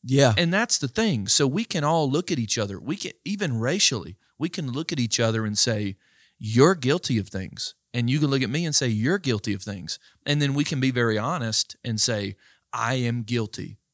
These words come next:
Speaker 2: If it's about guilty or innocent, we're all guilty. All of us would be, quote unquote,
Speaker 1: Yeah.
Speaker 2: canceled
Speaker 1: Yeah.
Speaker 2: because we're all guilty, 'cause we're sinners.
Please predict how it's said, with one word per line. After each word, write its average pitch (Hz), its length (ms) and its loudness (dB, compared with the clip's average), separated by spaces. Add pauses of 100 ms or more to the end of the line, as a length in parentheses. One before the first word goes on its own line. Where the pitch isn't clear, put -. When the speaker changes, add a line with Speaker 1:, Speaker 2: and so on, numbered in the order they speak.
(120)
Speaker 2:
If 107 200 -6
it's 160 220 0
about 139 420 0
guilty 143 460 -2
or 117 80 2
innocent, 147 440 0 (420)
we're 151 220 4
all 160 220 4
guilty. 117 460 -4 (160)
All 160 240 0
of 120 100 0
us - 460 0
would 127 120 -4
be, 117 260 0
quote 127 240 -4
unquote, 113 360 -4 (200)
Speaker 1:
Yeah. 113 180 2
Speaker 2:
canceled - 460 0 (180)
Speaker 1:
Yeah. 117 220 8 (140)
Speaker 2:
because 160 320 2
we're 123 180 6
all 123 160 4
guilty, 123 600 -2
'cause 131 160 -6
we're 113 140 -6
sinners. - 720 -2